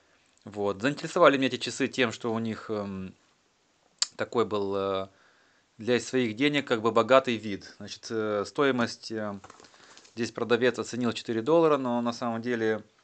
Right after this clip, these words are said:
цена этих часов девять долларов семьдесят пять центов. А, заказаны они были чуть меньше месяца назад, то есть посылочка шла двадцать где-то восемь дней.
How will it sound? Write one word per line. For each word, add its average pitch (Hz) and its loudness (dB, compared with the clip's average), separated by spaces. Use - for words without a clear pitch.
цена 123 0
этих 117 -10
часов 170 -6
девять 113 0
долларов 143 4
семьдесят 117 -6
пять 117 0
центов. 87 -6
А, 110 -6
заказаны 131 2
они 123 0
были 113 0
чуть 113 -10
меньше 113 -4
месяца 107 -4
назад, 139 4
то 123 0
есть 110 -2
посылочка 113 -6
шла 104 0
двадцать 107 -2
где-то 98 -8
восемь 101 -6
дней. 160 -8